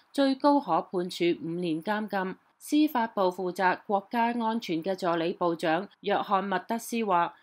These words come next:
聯邦研究經費係由美國納稅人為美國社會提供嘅，而唔係對中國政府嘅補貼。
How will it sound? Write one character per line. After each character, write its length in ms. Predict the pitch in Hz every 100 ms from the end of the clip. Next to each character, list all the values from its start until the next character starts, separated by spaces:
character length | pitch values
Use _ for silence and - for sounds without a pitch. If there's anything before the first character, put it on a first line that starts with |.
| _
聯 220 | 180 180
邦 240 | 185 262 247
研 160 | 165
究 200 | 180 196
經 240 | 196 226 233
費 260 | 185 175
係 200 | - 202
由 220 | 196 180
美 220 | 180 175 180
國 240 | 208 196
納 220 | 180 175
稅 200 | - 196
人 280 | 180 160 170
為 180 | 180 190
美 220 | 185 170
國 200 | 180 196
社 240 | - 220
會 200 | 170 165
提 200 | 185 180 160
供 220 | 214 220
嘅， 100 | 196
而 440 | 180 - _ -
唔 160 | 185 185
係 200 | 185 185
對 220 | 185 196 196
中 240 | 233 233
國 240 | 220 180 185
政 220 | 185 185
府 180 | 151 180
嘅 160 | 180
補 200 | 180 156
貼。 260 | - 180